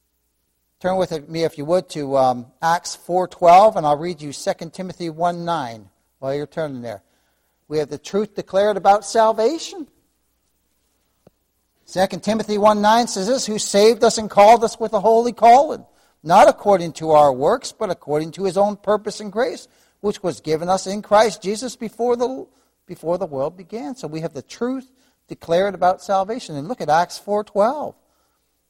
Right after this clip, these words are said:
Now this,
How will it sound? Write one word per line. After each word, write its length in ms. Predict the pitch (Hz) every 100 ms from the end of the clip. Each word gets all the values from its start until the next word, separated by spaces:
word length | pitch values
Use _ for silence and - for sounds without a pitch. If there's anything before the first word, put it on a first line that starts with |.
| _ _ _ _ _ _ _ _ _ _ _ _ _ _ _ _ _ _
Now 160 | 170
this, 280 | 175 269 -